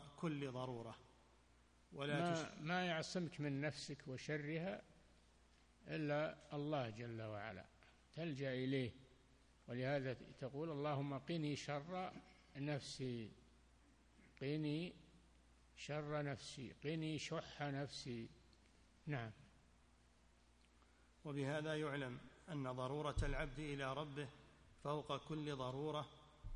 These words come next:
Speaker 1: ولا تشبهها ضرورة تقاس بها، فإنه إن أمسك عنه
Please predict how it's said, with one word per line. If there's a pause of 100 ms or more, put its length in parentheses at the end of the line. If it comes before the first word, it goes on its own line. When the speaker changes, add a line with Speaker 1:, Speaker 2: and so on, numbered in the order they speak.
Speaker 1:
ولا
تشبهها
ضرورة
تقاس
بها، (640)
فإنه
إن
أمسك
عنه